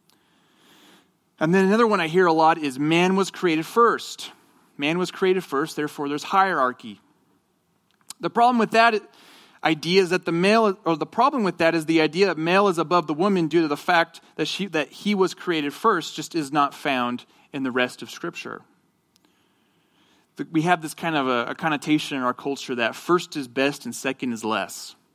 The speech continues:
I think that's really foundational in our culture from going from, even from the early Greeks. I think that's kind of an influence they've carried with us, that if you're not first, you're last,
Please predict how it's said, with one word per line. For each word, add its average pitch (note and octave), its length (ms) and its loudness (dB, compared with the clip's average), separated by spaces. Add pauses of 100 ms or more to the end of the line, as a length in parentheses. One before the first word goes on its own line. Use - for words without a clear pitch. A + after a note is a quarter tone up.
(800)
I - 20 -20
think C3+ 160 -4
that's C3 220 -4
really C#3 340 -2
foundational B2+ 840 -2
in A2+ 80 -8
our G#2+ 80 -4
culture B2 420 -14
from A#2 200 -8
going A#2 300 -6
from, G#2+ 380 -12 (320)
even C#3+ 320 -2
from B2 120 -10
the B2 80 -10
early B2+ 240 -4
Greeks. B2 560 -8 (480)
I B2 40 -10
think A#2+ 140 -10
that's C3 160 -10
kind C3 240 -8
of B2 100 -6
an B2 80 -4
influence C3 520 -4
they've A#2 180 -8
carried B2 320 -6
with D3 160 -6
us, A#2 160 -10
that A2+ 100 -10
if A#2 140 -10
you're A#2+ 60 -10
not B2 200 -4
first, C3+ 300 -6
you're G#2+ 100 -10
last, A2+ 460 -4